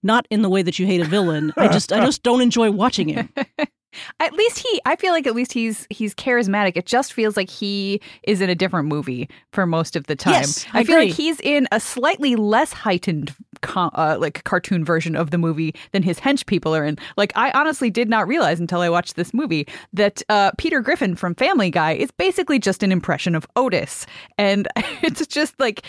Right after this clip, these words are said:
Speaker 2: it is, it is a hundred percent cartoon. And then you get the rest of the movie, the,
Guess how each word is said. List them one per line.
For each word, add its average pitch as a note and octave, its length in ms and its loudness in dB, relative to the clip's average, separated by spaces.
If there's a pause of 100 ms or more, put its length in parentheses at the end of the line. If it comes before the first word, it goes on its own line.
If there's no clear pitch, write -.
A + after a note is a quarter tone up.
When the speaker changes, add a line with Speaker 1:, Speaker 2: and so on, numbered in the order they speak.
(200)
Speaker 2:
it C4+ 160 0
is, B3+ 260 0
it A#3 120 2
is A#3 100 4
a G#3+ 100 0
hundred B3+ 300 2
percent A3+ 320 -2
cartoon. F3+ 640 -2 (180)
And A3 160 4
then A3 120 4
you G#3+ 60 4
get G#3+ 120 0
the G3+ 80 -2
rest A#3 240 0
of F3+ 100 0
the F3 80 -2
movie, D#3+ 300 -2
the, D#3+ 200 0